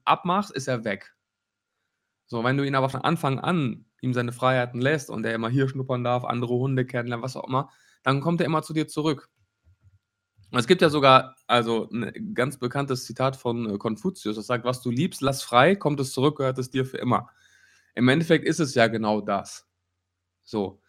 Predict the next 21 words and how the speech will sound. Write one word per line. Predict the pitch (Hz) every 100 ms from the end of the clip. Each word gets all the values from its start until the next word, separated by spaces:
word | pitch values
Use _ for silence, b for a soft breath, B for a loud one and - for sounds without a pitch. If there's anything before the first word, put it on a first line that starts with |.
| _ _ _
Und | 117 123
es | 123
war, | 131 139 123
glaub | 123 127
ich, | 123 -
einfach, | 127 131 120 120 - _ _ _ _ _ _ -
ja, | 101
unglücklich | - 127 120 123 127 -
formuliert. | 113 110 127 143
Der | 110
Vergleich | - 107 113 135 -
war | -
unglücklich. | 135 139 127 131 127
Hätte | 123 120 113
er | 120
gesagt, | 117 117 131 - - _
hätte | 127 131
er | 120
es | 131
einfach | 135 139 139 _ _ _
allgemein | 123 127 120 117 135 190 175